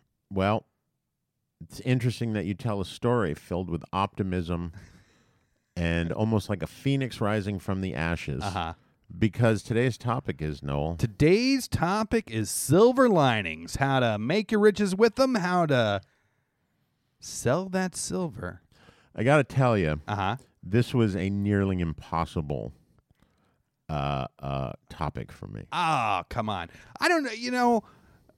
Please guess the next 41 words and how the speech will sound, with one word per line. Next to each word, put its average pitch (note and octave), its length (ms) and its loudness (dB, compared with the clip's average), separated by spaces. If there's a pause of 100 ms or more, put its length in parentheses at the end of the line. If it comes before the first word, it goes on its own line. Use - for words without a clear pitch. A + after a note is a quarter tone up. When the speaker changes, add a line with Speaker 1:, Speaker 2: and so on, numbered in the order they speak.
(680)
Speaker 2:
the E3 160 4
only D#4 180 6
thing B3+ 140 2
that G3+ 120 4
threw D#3 380 4
me C#3+ 300 4
off F2 560 -2
is B2 200 4
our F#3 120 6
schedule F3 520 4
this A2+ 220 0
week, G2+ 220 0
guys, F#2+ 440 -4
got G#2+ 220 -4
thrown G#2+ 320 0
a G2+ 40 0
little F#2+ 260 2
off. F2 400 -2 (640)
So D#3 280 6
I D3+ 100 2
had A3+ 380 -4
it B3+ 160 0
kind G3+ 280 -2
of F3+ 120 4
in E3+ 120 2
my C3+ 100 0
<coughs> A#2+ 200 -4
head D3 300 4
what C3+ 140 4
I A#2+ 80 4
wanted A#2+ 400 0
to A2+ 80 -4
do, A2+ 720 2
Speaker 1:
Mm-hmm. G2 360 -10 (220)
Speaker 2:
but A#2 160 -2
then D#3 180 6
when F3+ 120 2
things E3+ 320 2
got C3+ 200 2
thrown A#2+ 500 2
off, C3+ 320 0